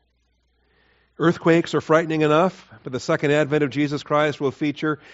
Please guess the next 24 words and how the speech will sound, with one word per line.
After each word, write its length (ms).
a 80
universe 540
quake. 400
All 60
right? 420
I 40
had 120
to 160
modify 680
the, 260
uh, 120
dictionary 500
there. 240
Microsoft 520
didn't 200
like 180
universe 380
quake 320
as 160
a, 80
as 240
a 40
real 240
word. 320